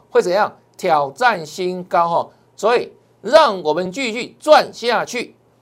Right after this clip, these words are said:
买对主流，赚最快，赚最多。当时还没有过高哦，给你预告挑战新高，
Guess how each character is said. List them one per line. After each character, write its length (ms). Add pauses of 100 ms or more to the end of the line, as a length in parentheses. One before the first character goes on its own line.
(120)
买 240
对 180
主 200
流， 160
赚 240
最 160
快， 140
赚 260
最 160
多。 260 (400)
当 160
时 100
还 60
没 60
有 60
过 160
高 180
哦， 220 (300)
给 80
你 60
预 180
告 300 (320)
挑 280
战 280
新 280
高， 240